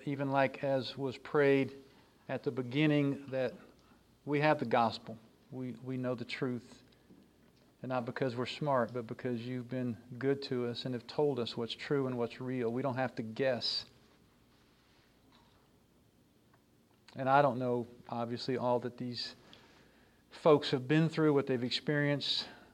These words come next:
what emotional baggage they bring to this summer, or what's gonna happen to them.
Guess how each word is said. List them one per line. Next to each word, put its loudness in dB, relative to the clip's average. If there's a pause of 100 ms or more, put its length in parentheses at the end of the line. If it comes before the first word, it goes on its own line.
(240)
what -4
emotional -4
baggage 0 (200)
they -6
bring -4
to -4
this -4
summer, -2 (1200)
or -2
what's 2
gonna -4
happen -2
to -10
them. -12